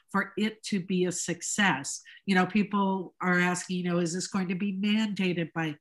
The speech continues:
uh, csac?" I hope so. That would be great if it is. You know, I think it's important if we're going to have this standardization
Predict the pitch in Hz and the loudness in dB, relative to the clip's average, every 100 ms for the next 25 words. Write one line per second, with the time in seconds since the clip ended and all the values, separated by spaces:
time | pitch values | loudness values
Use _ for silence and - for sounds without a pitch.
0 | _ _ _ 160 170 156 156 - - 190 | _ _ _ 2 4 4 -2 -4 0 0
1 | - 180 147 - _ _ _ 233 247 226 | 2 -2 -2 -8 _ _ _ 2 4 4
2 | 330 330 - 202 135 135 _ _ - 240 | 4 2 0 0 0 -6 _ _ 4 6
3 | 240 220 240 196 220 285 233 - 170 156 | 6 2 -2 -2 2 2 2 0 -2 -2
4 | 123 - - - - 196 214 214 196 - | -6 -16 -18 -16 -2 2 4 2 0 0
5 | 247 247 - 202 160 - 196 190 226 240 | 0 0 0 0 -2 -2 -2 -2 -6 -10
6 | - _ _ _ _ - - 185 175 196 | -12 _ _ _ _ -18 -2 -2 -2 -2
7 | 190 220 214 226 214 185 202 190 180 160 | 0 2 2 0 2 2 4 2 0 -2
8 | - 196 185 202 185 170 165 170 185 202 | -2 0 2 2 0 0 0 0 -2 -6
9 | 220 | -8